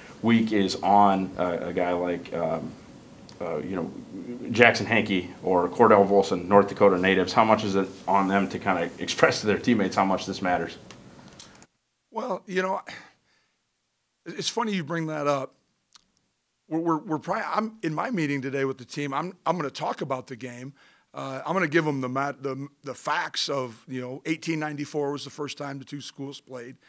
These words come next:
Speaker 2: Um, there used to be a trophy for it, um, but otherwise, it's the,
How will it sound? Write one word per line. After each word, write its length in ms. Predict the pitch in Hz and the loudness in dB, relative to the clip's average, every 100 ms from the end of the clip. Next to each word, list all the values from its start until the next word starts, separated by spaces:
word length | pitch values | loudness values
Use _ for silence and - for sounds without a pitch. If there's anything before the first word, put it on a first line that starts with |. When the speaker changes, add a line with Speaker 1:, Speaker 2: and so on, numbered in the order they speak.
| _ _ _ | _ _ _
Speaker 2:
Um, 380 | 135 127 123 120 | -14 -14 -14 -14
there 120 | 135 | -8
used 200 | 143 147 | -8 -8
to 60 | - | -8
be 100 | 143 | -8
a 60 | 147 | -6
trophy 400 | - 139 - 123 | -4 -6 -8 -16
for 320 | - 123 131 | -12 -12 -12
it, 80 | - _ _ _ _ | -14 _ _ _ _
um, 320 | 123 123 123 _ 127 | -20 -20 -20 _ -6
but 200 | 156 156 _ _ - | -6 -6 _ _ -4
otherwise, 400 | 165 156 131 127 | -2 -2 -4 -6
it's 160 | 135 | -6
the, 240 | - 139 | -4 -4